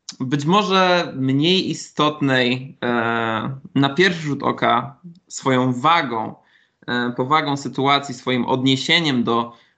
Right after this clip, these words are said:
wielkiej międzynarodowej, e, polityki. E, sprawę, która pozornie może się wydawać, e, zwykłym skandalem wizerunkowym, ale sprawę, którą, e,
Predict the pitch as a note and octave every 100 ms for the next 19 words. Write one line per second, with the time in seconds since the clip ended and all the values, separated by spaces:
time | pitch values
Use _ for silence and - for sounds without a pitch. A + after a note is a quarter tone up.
0 | - A#2+ B2 C#3 D3+ D3 C3 B2 B2 -
1 | B2+ C3 C3 C3 C#3 C3+ C3 C#3+ C3+ C3
2 | C3 - _ - B2 A#2+ C#3 D#3 F3+ F#3+
3 | F#3 F3+ - _ _ - C#3+ C#3+ C#3 C#3
4 | C#3 C3 B2+ B2+ - - G3 B3+ B3+ B3
5 | A3 G#3 F3+ G3+ G#3+ G3+ F#3+ F#3 F#3+ F3
6 | F3+ F3+ F3+ F3+ - - E3+ E3 E3 D3+
7 | D3 D3+ - B3 A3 - F#3+ F#3 F#3+ F#3
8 | F3 E3+ E3+ E3+ E3 C#3+ C3 C#3 C#3+ -
9 | - G#3 B3+ F3+ A#2+ G#2+ A2 - - B2+
10 | B2+ B2 A#2+